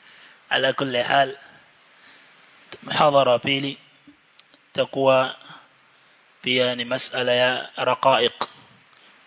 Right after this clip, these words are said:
Raqaiq al-qulub. Kidogo nyoyo hufanya kutu saa ingine, yahitaji dawa. Tusikize الرحلة إلى الآخرة إلى الله سبحانه وتعالى، وهي رحلة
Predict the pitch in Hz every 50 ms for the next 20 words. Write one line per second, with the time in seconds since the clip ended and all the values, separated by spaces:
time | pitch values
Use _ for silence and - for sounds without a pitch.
0 | _ - 127 113 - - 135 131 113 120 127 120 - - - - - _ _ _
1 | _ _ _ _ _ - 123 117 - - 131 127 135 135 120 - - _ _ _
2 | _ _ - - _ _ _ _ _ _ _ _ _ _ - 135 135 139 139 135
3 | 127 127 127 127 131 139 139 135 131 127 127 123 120 120 - 143 135 131 123 120
4 | - - - 139 - - 120 - - 127 123 123 123 131 135 131 131 127 127 -
5 | _ - _ _ _ _ _ _ - 156 - - 160 - 151 151 139 135 139 135
6 | 143 143 143 147 131 107 - - - _ _ _ _ _ _ _ _ _ _ -
7 | 131 - - - - 139 135 123 131 131 131 127 - - _ _ _ _ _ _
8 | _ _ _ _ _ - 117 - 131 143 135 - - 131 127 123 127 123 123 123
9 | 117 - 135 135 127 120 - 127 123 123 120 113 - _ _ _ _ _ _ _
10 | _ _ _ - 123 120 123 123 123 127 127 120 120 120 - - 123 120 - 127
11 | 123 123 123 120 120 117 117 117 - - 120 120 131 139 139 139 135 131 127 131
12 | 131 127 120 123 127 - 127 127 127 123